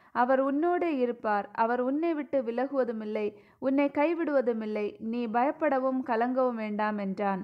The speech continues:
யோசுவா ஒன்றாவது அதிகாரம் ஐந்தாவது வசனம். "நீ உயிரோடு இருக்கும் நாளெல்லாம் ஒருவனும் உனக்கு முன்பாக எதிர்த்து நிற்பதில்லை.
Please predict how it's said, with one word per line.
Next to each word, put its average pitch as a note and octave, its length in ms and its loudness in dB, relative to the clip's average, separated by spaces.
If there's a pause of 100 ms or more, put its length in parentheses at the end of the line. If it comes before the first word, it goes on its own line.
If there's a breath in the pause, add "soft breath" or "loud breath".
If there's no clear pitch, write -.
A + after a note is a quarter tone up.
யோசுவா F#4 580 2
ஒன்றாவது D#4 460 4
அதிகாரம் C#4+ 560 2
ஐந்தாவது C4+ 580 2
வசனம். A3+ 500 -4 (400 soft breath)
"நீ D4 220 0
உயிரோடு F#4 520 4
இருக்கும் F4 320 -2
நாளெல்லாம் C4 720 0
ஒருவனும் D#4+ 540 0
உனக்கு C4+ 340 -4
முன்பாக B3+ 540 2
எதிர்த்து A3+ 440 -2
நிற்பதில்லை. G3+ 720 -2